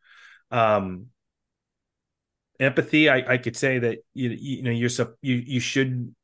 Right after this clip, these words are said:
as a, as a young, uh, company officer or, or a senior person testing for company officer,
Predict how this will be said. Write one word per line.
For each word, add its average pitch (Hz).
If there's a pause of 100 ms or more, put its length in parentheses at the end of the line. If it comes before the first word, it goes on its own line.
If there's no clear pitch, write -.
(340)
as 113
a, 110
as 113
a 113
young, 113 (540)
uh, 104
company 107
officer 110
or, 104
or 101 (220)
a -
senior 113
person 107
testing 104
for 98
company 104
officer, 101